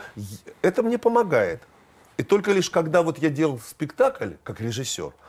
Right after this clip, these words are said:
и играл главную роль в нем, вот это было очень сложно. Потому что когда я играл роль, во мне, мне режиссер мешал, потому что я следил за своей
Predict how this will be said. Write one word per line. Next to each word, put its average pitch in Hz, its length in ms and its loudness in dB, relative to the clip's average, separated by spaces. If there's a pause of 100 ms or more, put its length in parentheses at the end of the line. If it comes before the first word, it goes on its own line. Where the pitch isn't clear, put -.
(360)
и 139 220 0
играл 123 280 2
главную 117 440 0
роль 95 200 -4
в 73 80 -16
нем, 78 320 -12 (380)
вот 92 180 -8
это 131 140 0
было 127 200 -4
очень 95 360 -10
сложно. - 400 -16
Потому 117 260 -6
что - 140 -8
когда 110 320 -2
я 104 180 -2 (540)
играл 104 340 0
роль, 214 240 2 (300)
во 101 140 -2
мне, 110 280 -4 (380)
мне 107 280 -6
режиссер 107 440 -8 (200)
мешал, 117 460 -6
потому 101 260 -8
что - 160 -10
я 101 140 -4
следил 98 400 -8
за 90 100 -14
своей 87 520 -12